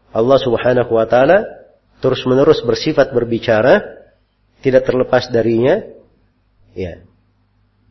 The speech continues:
Dan sifat fi'liyah dari sisi Allah berbicara sesuai dengan kehendak dan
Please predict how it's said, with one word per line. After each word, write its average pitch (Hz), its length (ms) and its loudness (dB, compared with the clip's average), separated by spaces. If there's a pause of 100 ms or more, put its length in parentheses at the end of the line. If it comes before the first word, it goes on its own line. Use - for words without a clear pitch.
(540)
Dan 117 520 -2 (280)
sifat 147 400 0
fi'liyah 135 320 2
dari 117 160 0
sisi 135 240 -4
Allah 135 320 2
berbicara 123 480 0
sesuai 131 400 0
dengan 160 320 2 (1120)
kehendak 127 480 0
dan 190 400 0